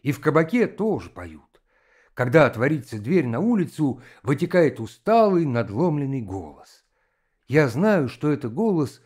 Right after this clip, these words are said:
кривого нищего Никитушки, бородатого старика с красным углём на месте правого глаза, а левый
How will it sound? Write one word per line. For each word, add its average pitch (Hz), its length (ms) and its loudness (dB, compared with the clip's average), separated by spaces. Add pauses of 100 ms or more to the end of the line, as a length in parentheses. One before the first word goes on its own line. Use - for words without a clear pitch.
(240)
кривого 226 400 4
нищего 190 480 2
Никитушки, 170 920 -6 (400)
бородатого 160 640 4
старика 135 640 0
с - 80 -12
красным 139 560 -2
углём 151 420 -2
на 123 80 -4
месте 165 340 -4
правого 151 440 -6
глаза, 135 640 -10 (420)
а 92 140 -12
левый 127 520 -2